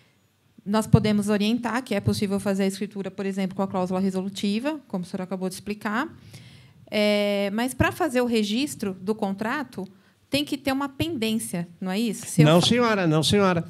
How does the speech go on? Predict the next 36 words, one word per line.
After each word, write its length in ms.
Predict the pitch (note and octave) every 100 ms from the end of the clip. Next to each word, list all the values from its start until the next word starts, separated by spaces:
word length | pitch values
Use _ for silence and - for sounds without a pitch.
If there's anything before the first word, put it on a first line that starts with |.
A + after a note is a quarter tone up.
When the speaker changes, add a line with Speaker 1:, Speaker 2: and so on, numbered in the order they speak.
| - - B2+
Speaker 2:
Ah, 280 | C3 B2+ -
pode-se, 540 | D#3 D#3 - A3 G#3+
pode-se 880 | C#3+ D#3 D3+ - - G3 F#3+ F#3 E3+
celebrar 500 | A#2+ F3 D#3 D3 D3+
um 140 | D#3 D3+
compromisso 560 | D#3 D3+ D3 D3 C3+
de 80 | C#3
venda 240 | A#2+ C3 A#2+
e 40 |
compra, 680 | A#2 C3+ E3 G#3 G3 A2+ A2 - - -
é, 180 | C#3 C3
com, 160 | C3+ D3
com 400 | C#3 D#3 D3+ D3
o 40 |
preço 360 | D3 D#3+ D#3 E3+
já 180 | E3 E3
quitado, 720 | G#3+ - A3+ F#3+ E3+ C#3+ B2 - - _
tá? 200 | B2 B2 - - -
Constando 420 | D#3+ D3 F3 E3+
apenas 440 | D#3 F#3+ G#3 E3
a 100 | F#3
obrigação 1040 | F#3+ F3+ E3+ D3 B2+ A2+ - F#3 A3+ C#3 - - - - -
de 640 | C3 D#3+ D#3 D#3 D3 C#3 C3
futuramente 800 | E3+ E3 F#3+ F3+ E3 E3+ E3+ G#3+
vir 220 | F#3 G#3
a 60 | G3
ser 240 | - G#3
otorgada 760 | G#3+ G#3 G#3+ G3+ F#3 F3+ F#3+ F3+
a, 1500 | F3 F3+ E3+ D#3+ E3+ E3 E3 D#3 D3+ C#3+ C#3 C3 B2 A#2+ A#2+
a, 380 | C3 B2+ B2 B2
a 80 | C3
escritura 500 | C#3+ D3 C#3 D#3+ D#3+
de 80 |
venda 220 | D#3 E3 F3
e 40 |
compra, 380 | F#3 D3+ E2